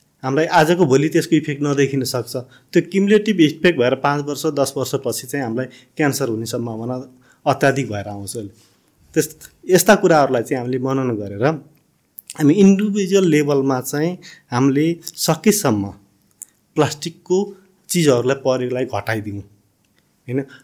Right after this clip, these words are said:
हामी घटाउन सक्दैनौँ भने प्रयोग गरौँ। प्रयोग गरिसकेपछि मिल्नेसम्म त्यसलाई चाहिँ हर दुई पटक, तिन पटक, पाँच पटक, कति पटक हामी रियुज गर्न सक्छौँ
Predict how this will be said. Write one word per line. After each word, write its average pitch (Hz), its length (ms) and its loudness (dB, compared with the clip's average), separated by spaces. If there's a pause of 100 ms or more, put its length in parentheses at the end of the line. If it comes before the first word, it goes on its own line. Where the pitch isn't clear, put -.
हामी 180 460 2
घटाउन 151 340 0
सक्दैनौँ 156 580 2
भने 110 300 0 (540)
प्रयोग 151 220 6
गरौँ। 131 360 -2
प्रयोग 175 300 4
गरिसकेपछि 165 800 0 (320)
मिल्नेसम्म 143 760 6 (360)
त्यसलाई 151 200 6
चाहिँ 147 240 -2
हर 120 320 0 (320)
दुई 139 140 4
पटक, 151 280 0
तिन 147 220 -4
पटक, 139 340 -6
पाँच 131 180 -4
पटक, 135 300 -10
कति 160 180 0
पटक 135 340 -4
हामी 120 280 -6
रियुज 147 340 4
गर्न 113 220 -2
सक्छौँ 110 580 -8